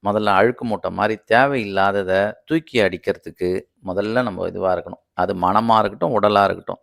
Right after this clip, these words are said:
அந்த சிந்தனை தேவையில்லை. அவங்கள பத்தி நம்ம நினைச்சு, அவங்க செஞ்சதை பத்தி நினைச்சு என்ன ஆகப் போகுது? அந்த குப்பையை தூக்கி போடுற மாதிரி அவங்க நினைப்புகளையும் தூக்கி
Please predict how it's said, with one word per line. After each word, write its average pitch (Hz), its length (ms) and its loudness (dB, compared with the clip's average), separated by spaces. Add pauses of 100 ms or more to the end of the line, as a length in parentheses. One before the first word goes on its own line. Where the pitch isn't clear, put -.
(380)
அந்த 143 220 4
சிந்தனை 185 500 0
தேவையில்லை. 147 580 2 (160)
அவங்கள 131 220 6
பத்தி 139 220 0
நம்ம 139 180 0
நினைச்சு, 110 400 0
அவங்க 113 240 2 (120)
செஞ்சதை 123 240 2
பத்தி 110 240 -2
நினைச்சு 107 340 -4
என்ன 107 240 -2
ஆகப் 95 240 0
போகுது? 82 220 -4 (360)
அந்த 98 200 -2
குப்பையை - 440 4
தூக்கி 107 240 -2
போடுற 101 340 4
மாதிரி 107 200 2
அவங்க 104 260 4 (120)
நினைப்புகளையும் 123 640 -2
தூக்கி 117 280 -6